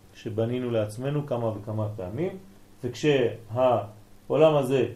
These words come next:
מתלבש הוא, כן, למעלה, אז בנינו את המנגנון ההפוך. בסדר? היי.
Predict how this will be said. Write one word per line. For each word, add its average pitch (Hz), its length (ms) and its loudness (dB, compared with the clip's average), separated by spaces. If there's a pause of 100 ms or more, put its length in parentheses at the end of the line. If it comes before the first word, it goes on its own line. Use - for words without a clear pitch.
(720)
מתלבש 135 460 -2
הוא, 135 300 2 (800)
כן, 127 200 -2 (600)
למעלה, 123 640 2 (200)
אז 110 120 -12
בנינו 131 340 -4
את 131 100 -8
המנגנון 113 460 -4
ההפוך. 98 320 -12 (2500)
בסדר? 196 280 -2 (1900)
היי. 131 320 6